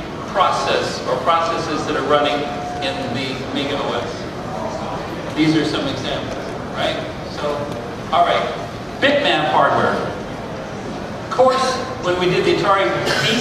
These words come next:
C S, memory was way too expensive to have a bitmap at all. The Atari personal computer had a bitmap, and it had a lot of functionality, as I described, to make it more flexible. We were always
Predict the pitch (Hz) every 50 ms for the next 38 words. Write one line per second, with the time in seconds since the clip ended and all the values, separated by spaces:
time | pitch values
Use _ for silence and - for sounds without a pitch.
0 | 247 208 180 170 - - - - - - - - - - - - - - - -
1 | - - - - - - - - 170 190 196 196 202 190 175 170 160 160 151 151
2 | - - - - 202 190 180 170 160 175 180 175 170 - 180 165 156 - - -
3 | 156 160 156 151 151 151 156 156 160 160 156 156 135 131 127 131 127 - - 113
4 | 113 107 - - - - - - - - - - - - - - - - 139 -
5 | 185 170 151 - - - - - 151 - 151 147 151 - - - - 156 156 156
6 | 151 151 - - - - - - 156 156 - 127 147 175 190 - - - 113 107
7 | - - - - - - - - - - - - - 143 143 143 143 143 143 143
8 | 143 143 143 143 143 143 143 - - 156 160 160 160 180 175 - - - - 170
9 | 165 - - - 185 175 175 160 160 165 160 160 165 170 170 165 160 160 156 127
10 | 120 120 - - 117 113 - - 151 151 147 147 147 147 147 143 143 135 - 131
11 | - - - - - - - - - - - - - - - - - - - -
12 | - - - - - - - - - 339 - - 202 - 196 190 185 180 170 -
13 | 190 - - - - 165 202 226 254 247 240